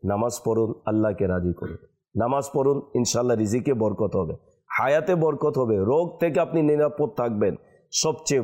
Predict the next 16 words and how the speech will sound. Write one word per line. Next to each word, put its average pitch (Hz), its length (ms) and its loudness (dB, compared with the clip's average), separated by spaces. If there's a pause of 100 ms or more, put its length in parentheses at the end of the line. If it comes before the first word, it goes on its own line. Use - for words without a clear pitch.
(120)
বড় 180 300 2 (100)
ফজিলত 151 400 2
হচ্ছে 120 360 0 (380)
আল্লাহর 107 340 2
সন্তুষ্টি 107 580 -2
অর্জন 104 320 0
করে, 98 260 2
নবীর 107 280 2
সন্তুষ্টি 120 600 -2
অর্জন 120 300 2
করে 113 240 0 (400)
দুনিয়া 101 340 2
থেকে 107 260 -2
বিদায় 95 340 0
নেবেন। 90 280 -2
অন্যথায় 147 400 0